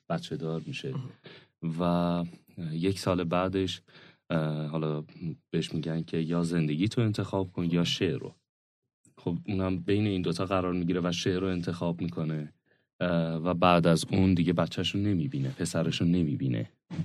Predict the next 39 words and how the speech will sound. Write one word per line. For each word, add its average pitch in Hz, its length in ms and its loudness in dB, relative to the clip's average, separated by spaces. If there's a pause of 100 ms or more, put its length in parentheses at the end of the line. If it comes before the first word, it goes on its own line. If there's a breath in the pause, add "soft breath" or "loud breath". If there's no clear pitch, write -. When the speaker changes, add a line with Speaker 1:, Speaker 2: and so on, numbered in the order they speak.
Speaker 1:
یعنی 78 140 0
شونزده، 85 440 0
هفده 82 280 -2
سال 85 200 -2
که 82 120 -6
بعدش 76 280 -6
زندگی 78 420 0
می‌کنه، 78 580 -2 (580 soft breath)
تو 82 80 -4
این 85 100 4
شونزده، 85 380 4
هفده 80 420 2
سال 95 240 2
همش 87 300 2
حسرت 82 380 0
اینو 82 180 2
داشته 80 280 -2
که - 100 -4
پسرش 78 400 -4
رو 80 80 -2
ببینه. 65 460 -4 (180)
Speaker 2:
آخه. - 340 -10
Speaker 1:
حالا 92 160 2
طبق 95 280 0
اظهاراتی 85 600 0
که 82 180 -2
توی 78 200 -2
کتاب 78 420 -6
داشته 76 460 -4
بر 73 240 -8
اساس 71 320 -8
زندگی 73 460 -2
نامه 67 320 -4
شاعر. 64 420 -4 (1400 soft breath)
و 107 100 12
من 110 240 10
حس 127 280 8
می‌کنم 113 460 8
که 98 420 4